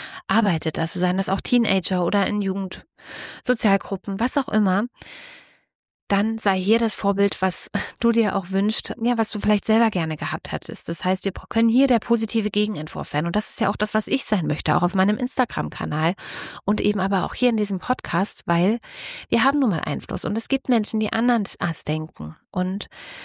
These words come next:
hier einen liebevollen Umgang und einen entspannten Umgang auch mit Essen, aber auch mit unserem Körper, mit ja, auch mit Leisten und mit all diesen Trends, die eben in der Gesellschaft da sind, zu zeigen und hier auch einen Gegenentwurf aufzumachen, kann eben zeigen,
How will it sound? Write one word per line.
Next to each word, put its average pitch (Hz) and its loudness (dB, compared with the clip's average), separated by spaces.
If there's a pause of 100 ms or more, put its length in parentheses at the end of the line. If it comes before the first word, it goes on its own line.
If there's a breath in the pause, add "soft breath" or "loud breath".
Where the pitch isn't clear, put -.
(260 loud breath)
hier 294 4
einen 269 4
liebevollen 233 2
Umgang 214 2
und 190 -4
einen 220 0
entspannten 240 0
Umgang 165 -2
auch 165 -2
mit 262 0
Essen, - -4
aber 202 2
auch 220 -4
mit 254 -2
unserem 240 0
Körper, 180 0
mit 226 0 (800 loud breath)
ja, 277 4
auch 196 -2
mit 226 2
Leisten 220 4
und 185 0
mit 180 -2
all 202 4
diesen 240 2
Trends, 220 2
die - 0
eben 208 4
in 202 2
der 208 2
Gesellschaft 202 0
da 185 2
sind, 196 -2
zu 208 -2
zeigen 240 2
und 185 -2
hier 185 2
auch 180 -4
einen 185 -4
Gegenentwurf 202 2
aufzumachen, 208 -4 (580 loud breath)
kann 214 0
eben 214 0
zeigen, 202 0